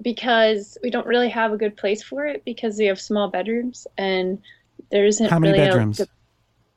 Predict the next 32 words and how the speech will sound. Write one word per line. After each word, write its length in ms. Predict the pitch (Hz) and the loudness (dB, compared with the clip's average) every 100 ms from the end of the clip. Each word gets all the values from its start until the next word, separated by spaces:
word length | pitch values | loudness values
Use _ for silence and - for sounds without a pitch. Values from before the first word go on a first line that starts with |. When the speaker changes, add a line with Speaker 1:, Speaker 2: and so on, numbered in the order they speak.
| - | 2
Speaker 1:
we 160 | 247 | 4
have 120 | 233 233 | 4 0
three 420 | - 233 247 269 | -4 0 0 0
bedrooms. 600 | 277 254 214 190 226 - | 0 0 -2 -4 -6 -10
Speaker 2:
Three 240 | - 151 165 | -2 0 2
bedrooms. 580 | 131 143 117 87 - 214 | 2 2 -2 -2 -8 -4
Speaker 1:
Uh, 160 | 214 - _ _ _ _ _ | -4 -4 _ _ _ _ _
yes, 460 | 220 196 - - - - | -8 -6 -6 -10 -20 -12
but 140 | - | -2
Speaker 2:
How 60 | 151 | 2
m-, 20 | |
Speaker 1:
they're 180 | 220 - | 2 2
all 140 | 208 220 | 2 2
Speaker 2:
how 100 | 156 | 4
many 160 | 165 | 2
children 320 | 214 170 139 120 | 2 2 2 2
do 80 | |
you 80 | 117 | 2
Speaker 1:
similarly 200 | 104 101 - _ _ _ _ _ _ _ _ - | 0 -4 -8 _ _ _ _ _ _ _ _ -2
Speaker 2:
have? 220 | 254 220 | 0 0
Speaker 1:
si-, 40 | 202 | -2
um, 60 | - _ _ | -8 _ _
none 560 | 226 233 240 247 262 240 | 0 2 2 2 2 2
yet, 400 | 220 - - - - | 2 0 -6 -12 -4
but 180 | 180 | 0
we, 360 | 190 208 202 - - | 4 4 4 0 -2
that's 300 | 202 208 - | -4 -4 -6
what 260 | 214 196 | -2 0
we 100 | 185 | 0
want 260 | 180 185 208 | 0 -2 -4
to 80 | 233 | -4
have. 260 | 240 254 | -2 -2